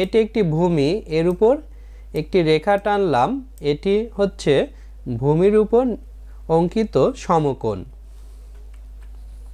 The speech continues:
সূক্ষ্মকোণ, যে কোণের পরিমাণ শূন্য ডিগ্রি থেকে বড় কিন্তু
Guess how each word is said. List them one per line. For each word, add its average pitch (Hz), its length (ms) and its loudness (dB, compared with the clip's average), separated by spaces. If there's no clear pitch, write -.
সূক্ষ্মকোণ, 180 640 2
যে 208 160 6
কোণের 220 320 2
পরিমাণ 202 480 2
শূন্য 185 300 4
ডিগ্রি 214 340 4
থেকে 226 220 4
বড় 185 240 4
কিন্তু 147 340 -4